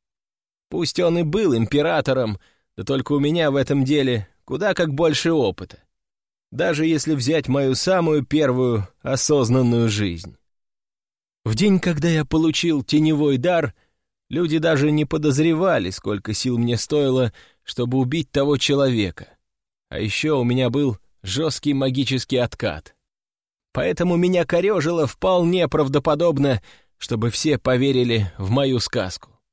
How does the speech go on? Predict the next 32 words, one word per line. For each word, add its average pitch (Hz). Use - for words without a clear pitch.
Ведь 120
чтобы 147
принять 170
этот 117
дар, 95
я 117
готовился 165
целую 160
неделю. 120
И -
тут 190
нужно 180
понимать, 190
что -
я 175
не 196
был 123
дилетантом, 120
а 131
знал 160
досконально, 160
что 175
и 165
как 143
делать. 101
У 147
меня 196
не 196
было 104
разных 113
алхимических 117
отваров 131